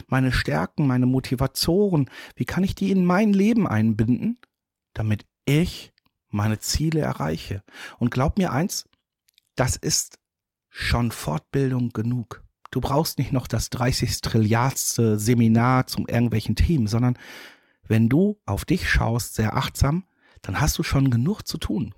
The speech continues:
Glaub mir. Das erste E in Kaffee, entwickeln.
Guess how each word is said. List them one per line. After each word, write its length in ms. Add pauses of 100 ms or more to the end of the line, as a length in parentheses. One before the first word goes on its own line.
Glaub 300
mir. 140 (1900)
Das 180
erste 380
E 340
in 220
Kaffee, 440 (920)
entwickeln. 600